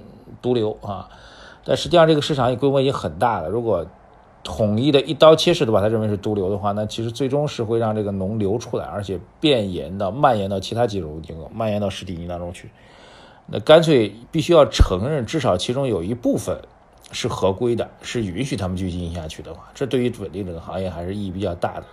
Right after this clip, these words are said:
这是一个比较重要的一个变化，在周末出现的。总的来说啊，这个我们的看法啊，整个市场呢还是需要在经济层面、在政策层面去寻底啊。我，我和几个搞宏观经济的朋友在开玩笑，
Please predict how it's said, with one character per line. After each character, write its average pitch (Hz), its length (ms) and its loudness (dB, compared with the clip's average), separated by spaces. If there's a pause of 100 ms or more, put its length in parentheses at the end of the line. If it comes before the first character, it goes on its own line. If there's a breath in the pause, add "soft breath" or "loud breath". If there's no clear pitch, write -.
(580 loud breath)
这 123 140 -4
是 101 100 -2
一 107 60 0
个 107 80 0
比 110 80 0
较 95 140 4
重 110 260 -4
要 90 120 -2
的 85 100 -6
一 85 40 -6
个 82 60 -12
变 87 120 -6
化， 87 200 -8
在 87 100 -8
周 92 140 -8
末 90 120 -6
出 90 160 -12
现 82 140 -12
的。 78 60 -16 (840 loud breath)
总 117 160 4
的 127 60 10
来 180 100 12
说 226 220 10
啊， 95 440 2
这 110 180 -4
个 98 360 -2
我 104 160 -2
们 113 80 -4
的 156 60 0
看 160 260 0
法 101 140 0
啊， 85 320 -8
整 101 160 -6
个 131 120 4
市 156 160 -2
场 92 220 -2
呢 90 140 -4
还 95 260 -2
是 117 300 -2
需 123 280 -6
要 95 440 4
在 95 180 -2
经 131 220 -6
济 123 140 -2
层 90 240 -10
面、 95 160 -4
在 90 80 -4
政 120 180 -2
策 95 140 -4
层 90 100 -6
面 95 160 -4
去 98 260 -8
寻 92 300 -8
底 101 140 -10 (200)
啊。 76 200 -18
我， 98 200 -6
我 104 260 0 (280)
和 - 200 -2
几 117 120 -4
个 113 100 0
搞 104 140 2
宏 104 120 -2
观 113 100 0
经 120 100 -4
济 117 60 -4
的 104 60 0
朋 92 120 -4
友 104 120 0
在 98 120 0
开 - 140 -6
玩 110 160 -4
笑， 120 200 -8